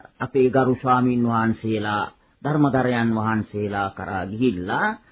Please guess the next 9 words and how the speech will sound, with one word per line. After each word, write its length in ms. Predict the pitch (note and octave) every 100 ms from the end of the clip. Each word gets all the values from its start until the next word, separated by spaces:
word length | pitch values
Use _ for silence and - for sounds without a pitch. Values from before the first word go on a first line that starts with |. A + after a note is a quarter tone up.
| _ -
විමසලා 500 | B2+ C#3 C3 A#2+ A2+
දැනගත්ත 500 | G#2 A#2+ A#2 A2+ -
ඇති. 300 | G#2 - C#3+ G3+ B3+ _ _ _
එහෙම 120 | D3+
නැත්නම් 380 | D#3 C#3+ - F3+
පොතින් 320 | C3 B2+ B2+
පතින් 300 | A#2 G#2+ C#3+
දැනගත්ත 240 | D#3+ E2+ E2+ E2+ -
ඇති. 360 | F2+ D#2 C2+